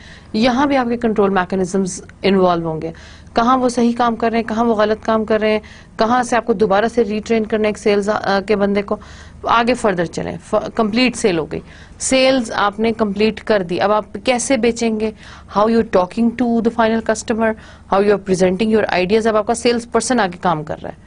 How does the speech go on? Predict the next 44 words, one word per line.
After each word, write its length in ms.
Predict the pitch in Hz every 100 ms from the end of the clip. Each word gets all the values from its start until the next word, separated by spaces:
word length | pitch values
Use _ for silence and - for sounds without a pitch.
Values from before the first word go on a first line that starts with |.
| - - - - 185
ये 120 | 233
आपका 240 | 233 233
output 420 | 208 214 - 233
है 60 | 233
जो 120 | 226
आपने 180 | 208 208
बनाया 380 | 180 185 190 247
था, 120 | 247
sales 320 | - 190 190
का 160 | - 196
तैया-, 320 | 196 185 175
बंदा 260 | 180 185 190
तैयार 240 | 196 214
किया 200 | 202 190
था, 160 | 185 247 - - - 196
वो 80 |
आगे 260 | 254 226 233
market 320 | 208 190 202
में 100 | 190
जाकर 260 | 190 185 190
लोगों 240 | 175 170
को 120 | 165
बता 300 | 160 165 -
रहा 100 | 170
है, 80 | 180 - - - - -
वो 180 | 165 262
आपका 280 | 233 - 202
final 340 | 202 185 175
output 380 | 160 160 165 -
है। 100 | - - - - -
उसकी 460 | - - 240 277
वजह 440 | 214 170 202 226 285
से 120 | 262
मजबूर 400 | 226 208 196 208
होकर 280 | 202 196 220
final 300 | 208 196 196
customer 380 | 196 - 190
आपकी 180 | 180 170
चीजें 280 | 170 165 190
खरीद 280 | 185 160 160
रहे 180 | 156 160
हैं, 200 | 156 - - - - - -
ठीक 200 | 226
है। 120 | 269